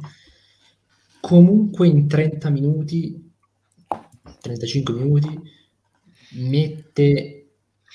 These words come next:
già in ballo due, quelle del flashback, che non sono fo-, solo flashback riempitivi, come succedeva con The Mandalorian, che si, ma-, se-, che servivano solo a spiegare,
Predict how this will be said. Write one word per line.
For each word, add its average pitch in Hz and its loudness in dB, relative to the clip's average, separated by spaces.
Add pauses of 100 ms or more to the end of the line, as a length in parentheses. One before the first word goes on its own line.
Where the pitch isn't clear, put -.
(540)
già 143 -4
in 143 -2
ballo 135 -8 (1400)
due, 135 -4
quelle 156 0
del 120 -2
flashback, 113 -6
che 127 -10
non 113 -8
sono 127 -8
fo-, 120 -10
solo 123 -8
flashback 113 -6
riempitivi, 110 -4
come 107 -10
succedeva 110 -8
con 107 -2
The 104 0
Mandalorian, 104 -4
che - -16
si, 101 -10
ma-, 107 -8
se-, - -14
che - -18
servivano 110 -4
solo 113 -6
a - -10
spiegare, 107 -8